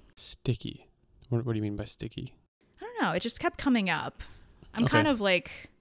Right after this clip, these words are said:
Speaker 1: That's a big driver for me too, is when,
Speaker 2: Yeah.
Speaker 1: when things keep popping back up.
Speaker 2: Yeah, there's, like, some serendipity. And as much as, like, the woo-woo, like, "The universe is gonna give you stuff," and, like, <laughs>
Speaker 1: Mm-hmm.
Speaker 2: all of that, I think there is some interesting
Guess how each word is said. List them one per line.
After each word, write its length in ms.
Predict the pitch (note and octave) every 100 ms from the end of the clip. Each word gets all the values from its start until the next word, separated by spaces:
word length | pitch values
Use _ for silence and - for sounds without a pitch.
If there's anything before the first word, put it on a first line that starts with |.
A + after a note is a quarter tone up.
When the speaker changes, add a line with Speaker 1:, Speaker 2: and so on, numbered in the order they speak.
| -
Speaker 1:
That's 180 | A#2+ B2
a 40 |
big 140 | B2 A#2
driver 260 | G#2+ G2+
for 100 | G2
me 140 | F#2+ F2
too, 180 | - - -
is 180 | F#3+ F3+
when, 140 | G#2+
Speaker 2:
Yeah. 120 | G#2 G#3
Speaker 1:
when 180 | G#2+ F#2+
things 220 | G2 -
keep 120 | -
popping 260 | G2 F#2+ G2
back 200 | - -
up. 160 | - _
Speaker 2:
Yeah, 340 | G3 C#3+ A2 -
there's, 160 | G#3 G#3+
like, 100 | F#3
some 160 | - F#3
serendipity. 880 | - F3 D#3+ D3+ C#3+ - D3+ D3 - - - F#3+
And 80 |
as 100 | F#3+
much 160 | F#3+ F#3+
as, 140 | G3 F3+
like, 200 | E3+ -
the 100 | E3
woo-woo, 400 | D#3+ D#3 D#3 D#3
like, 240 | C#3+ D#3+ - - -
"The 100 | D4+
universe 580 | D#4 C4+ G3+ F#3+ F#3
is 60 | G#3
gonna 180 | A3+ A3+
give 200 | B3 B3
you 160 | G#3+ F#3
stuff," 480 | - F3 D#3+ E3
and, 140 | - E3+
like, 340 | G3 E3+ - -
<laughs> 340 | - - -
Speaker 1:
Mm-hmm. 100 | B2
Speaker 2:
all 140 | A2 D#3
of 80 | D#3
that, 200 | D#3+ E3
I 80 | E3
think 220 | G3 G3+
there 180 | F#3+ F3
is 160 | D#3+
some 340 | - D#3 C3+ -
interesting 600 | D#3+ E3 - D3 C#3+